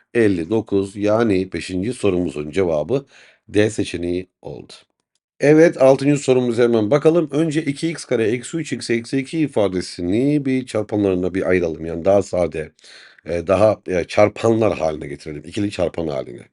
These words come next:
değil mi? Çünkü sadeleştirme yapacağım, bir temizlik yapacağım. O yüzden ifadelerin, e, en sade haline kadar bir açmam gerekiyor. İki x kare ifadesi, iki x çarpı x, e, eksi iki ifadesi ikiye eksi bir değil, eksi ikiye bir yazsam.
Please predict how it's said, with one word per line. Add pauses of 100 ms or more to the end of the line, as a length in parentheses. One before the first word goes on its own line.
(140)
değil
mi? (320)
Çünkü
sadeleştirme
yapacağım,
bir
temizlik
yapacağım.
O
yüzden
ifadelerin, (520)
e,
en
sade
haline
kadar
bir
açmam
gerekiyor.
İki
x
kare
ifadesi, (520)
iki
x
çarpı
x, (560)
e,
eksi
iki
ifadesi
ikiye
eksi
bir
değil,
eksi
ikiye
bir
yazsam.